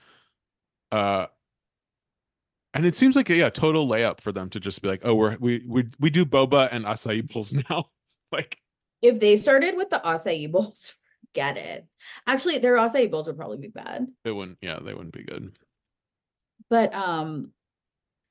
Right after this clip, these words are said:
Speaker 2: I don't know. Like, I get, when I lived in L A, I think I thought of acai bowls as, like, kind of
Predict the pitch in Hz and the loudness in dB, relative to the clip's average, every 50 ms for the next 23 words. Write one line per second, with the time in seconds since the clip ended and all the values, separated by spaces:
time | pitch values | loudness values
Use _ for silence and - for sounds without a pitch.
0 | _ _ _ _ _ _ _ _ _ _ _ _ _ _ _ - - - - - | _ _ _ _ _ _ _ _ _ _ _ _ _ _ _ -14 -14 -14 -14 -16
1 | _ _ _ - 233 233 220 208 214 - - - 262 277 285 294 285 294 320 - | _ _ _ -8 -4 -2 -2 -2 -2 -4 -4 -4 0 2 2 2 2 2 -2 -2
2 | 220 254 269 277 277 294 320 359 427 494 494 480 359 247 208 185 180 180 180 175 | -2 -2 -2 -2 -2 -4 -6 -6 -8 -8 -8 -6 -4 -4 -2 0 0 0 0 -2
3 | 180 175 180 180 180 185 165 165 165 175 170 - 143 160 - - 160 156 147 160 | -4 -4 -4 -4 -4 -4 -4 -2 -4 -4 -4 -6 -6 -6 -6 -4 -4 -4 -4 -4
4 | 156 143 156 165 160 147 151 139 151 - - 165 156 156 156 160 | -4 -4 -4 -4 -4 -4 -4 -6 -6 -8 -10 -8 -6 -6 -6 -8